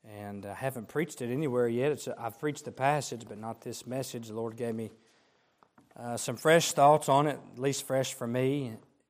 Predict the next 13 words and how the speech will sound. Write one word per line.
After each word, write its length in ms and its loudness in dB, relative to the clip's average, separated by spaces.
the 200 -6
other 200 -4
week, 580 -4
and 240 -14
wasn't 260 -6
sure 200 -8
where 460 0
He 120 -14
wanted 260 -6
me 100 -6
to 60 -10
preach 340 -4
it, 140 -10